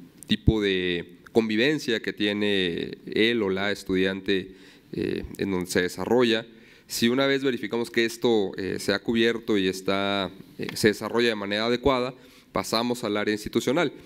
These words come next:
¿Qué estamos haciendo como docentes o qué hacen, lo, lo digo de manera personal, eh, qué estamos haciendo como docentes o qué hacen los docentes, eh, por mejorar y por evitar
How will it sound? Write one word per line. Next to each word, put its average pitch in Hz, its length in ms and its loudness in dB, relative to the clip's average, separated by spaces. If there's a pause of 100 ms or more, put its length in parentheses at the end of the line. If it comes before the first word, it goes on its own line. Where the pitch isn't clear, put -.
(140)
¿Qué 123 80 4
estamos 131 320 -2
haciendo 127 380 -2
como 110 260 -2
docentes 127 500 0
o - 160 -2
qué 104 140 -2
hacen, 117 340 -6
lo, 90 100 -4 (300)
lo - 200 -2
digo 95 180 0
de 87 240 -4
manera 95 300 -2
personal, 120 500 0
eh, 95 220 -2
qué - 40 -10
estamos 110 280 -2
haciendo 117 200 0
como 117 220 0
docentes 135 480 0
o - 80 -12
qué - 100 -4
hacen 107 220 -4
los 113 80 0
docentes, 127 540 0 (560)
eh, 95 260 0 (260)
por 107 240 10
mejorar 107 600 -2
y 151 100 -6
por 110 240 2
evitar 98 480 -2